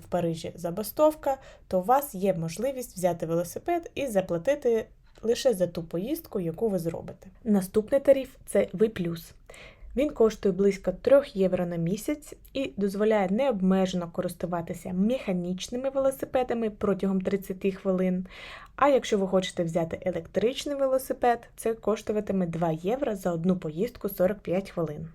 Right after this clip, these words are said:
Тариф V Max включає в себе необмежену кількість поїздок на механічному велосипеді протягом шістдесяти хвилин і дві поїздки на день протягом сорока п'яти хвилин на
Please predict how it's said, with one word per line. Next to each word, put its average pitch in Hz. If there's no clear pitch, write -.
Тариф 277
V 262
Max 381
включає 262
в 285
себе 233
необмежену 233
кількість 190
поїздок 190
на 190
механічному 190
велосипеді 175
протягом 185
шістдесяти 196
хвилин 330
і 370
дві 214
поїздки 220
на 185
день 294
протягом 208
сорока 220
п'яти 175
хвилин 277
на 254